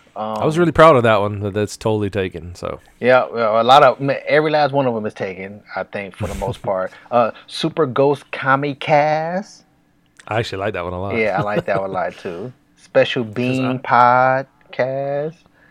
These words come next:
Speaker 1: It,
Speaker 2: Yeah,
Speaker 1: that's
Speaker 2: I'm
Speaker 1: just,
Speaker 2: a,
Speaker 1: that's
Speaker 2: I'm a
Speaker 1: just
Speaker 2: big Co-, I'm a big Gotenks fan, so anything revolving around Gotenks, like.
Speaker 1: Yeah, Gotenks is, uh, he's, he's, he's cool. For that short period of time we had him, he was pretty cool. In the one movie we had him,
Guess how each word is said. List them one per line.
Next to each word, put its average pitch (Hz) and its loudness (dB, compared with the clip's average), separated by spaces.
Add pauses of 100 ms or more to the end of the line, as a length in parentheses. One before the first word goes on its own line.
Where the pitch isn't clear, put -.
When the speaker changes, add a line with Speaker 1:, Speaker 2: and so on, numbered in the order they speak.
(640)
Speaker 1:
It, 196 2
Speaker 2:
Yeah, 175 -8
Speaker 1:
that's - 6
Speaker 2:
I'm - -6
Speaker 1:
just, 165 -2
Speaker 2:
a, - -20
Speaker 1:
that's 139 -8
Speaker 2:
I'm - -
a 165 4
Speaker 1:
just 151 0
Speaker 2:
big 127 2
Co-, 110 -2
I'm 131 -4
a 156 0
big 127 -4
Gotenks 90 -8
fan, 82 -10
so 87 -6
anything 120 -6
revolving 98 -4
around 90 -10
Gotenks, 78 -14
like. 80 -12 (720)
Speaker 1:
Yeah, 113 -6
Gotenks 110 -4
is, 92 -10
uh, 87 -10
he's, 113 -10
he's, 131 -8 (760)
he's 311 2
cool. 160 2 (220)
For - -4
that 123 0
short 131 -4
period 135 -2
of 120 -6
time 120 -4
we 117 -4
had 113 -2
him, 113 -6 (340)
he 120 -8
was 110 -10
pretty 92 -12
cool. 92 -12
In 107 -8
the 104 -6
one 104 -6
movie 101 -8
we 98 -10
had 98 -4
him, 101 -10